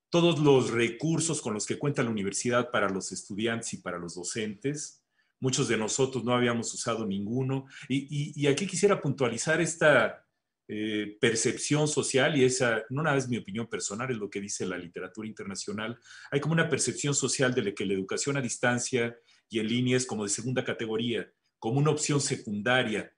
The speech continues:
como ciudadanos de segunda clase, como lo ponen algunos. Yo creo que eh, esto nos debe de simbrar de tal manera que esto que hemos llamado educación en línea, educación a distancia, etcétera,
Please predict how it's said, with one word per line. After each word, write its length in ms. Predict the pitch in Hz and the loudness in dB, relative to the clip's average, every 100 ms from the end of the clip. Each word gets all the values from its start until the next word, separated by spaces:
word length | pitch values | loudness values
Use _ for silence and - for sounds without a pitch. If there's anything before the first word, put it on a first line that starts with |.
| _ _ _ | _ _ _
como 440 | 117 127 127 131 | 0 4 6 6
ciudadanos 640 | - 147 135 143 175 170 - | 4 2 4 4 4 2 2
de 60 | 113 | 0
segunda 440 | 113 123 123 113 | -2 -2 -2 -2
clase, 320 | 107 101 - - | 0 -2 -2 -8
como 160 | 90 | -10
lo 100 | 85 | -8
ponen 240 | 101 95 90 | -6 -4 -4
algunos. 320 | 87 101 104 | -6 -6 0
Yo 160 | 143 | 2
creo 240 | 143 165 - | 2 0 0
que 360 | 131 104 - _ _ - _ _ _ | 0 0 -4 _ _ -20 _ _ _
eh, 440 | 110 110 113 110 - - | -6 -2 -2 -4 -8 -2
esto 420 | 165 - - 160 | 0 0 0 2
nos 560 | 131 117 110 98 - | 4 2 2 0 -2
debe 260 | 135 160 165 | 0 2 2
de 180 | 123 101 | 2 2
simbrar 1000 | - - - - 117 104 110 139 151 151 | 0 0 0 -2 -2 -4 0 4 4 4
de 100 | 135 | 0
tal 240 | 143 135 | 2 0
manera 440 | 131 123 131 131 - | 0 0 2 0 0
que 360 | 101 101 92 _ _ - | -2 -2 -2 _ _ -2
esto 320 | 127 135 - | 0 0 2
que 120 | 135 | 2
hemos 220 | 135 127 | 2 0
llamado 420 | 117 113 123 123 | 0 2 2 2
educación 540 | 113 95 101 - 127 123 | 0 -4 -6 -4 -2 -2
en 120 | 113 | -2
línea, 400 | 113 120 123 117 | -2 -2 -2 -4
educación 520 | 98 98 98 123 117 | -4 -8 -8 -6 -4
a 60 | 110 | -6
distancia, 520 | 95 - 113 113 104 | -8 -6 -6 -6 -8
etcétera, 560 | - 113 - 113 104 | -8 -8 -4 -2 -2